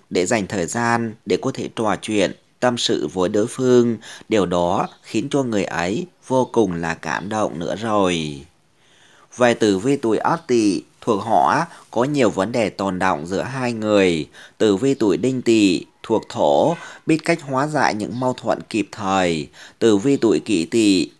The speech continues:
thuộc Mộc, háo hức chờ đón tình yêu. Tử vi tuổi Tân Tỵ, thuộc Kim, nhân duyên vượng sắc,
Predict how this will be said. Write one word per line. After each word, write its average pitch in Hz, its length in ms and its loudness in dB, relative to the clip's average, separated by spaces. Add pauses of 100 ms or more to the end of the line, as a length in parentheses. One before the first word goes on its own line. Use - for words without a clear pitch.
thuộc 104 240 0
Mộc, 95 340 0 (100)
háo 107 280 -4
hức 170 200 -6 (100)
chờ 101 200 -2
đón 87 300 -2
tình 104 300 -2
yêu. 117 460 4 (300)
Tử 107 180 4
vi 135 180 0
tuổi 101 200 0
Tân 131 280 -4
Tỵ, 101 400 2 (140)
thuộc 104 300 -2
Kim, 120 460 0 (180)
nhân 120 240 0
duyên 113 260 0
vượng 98 260 0
sắc, 160 260 -6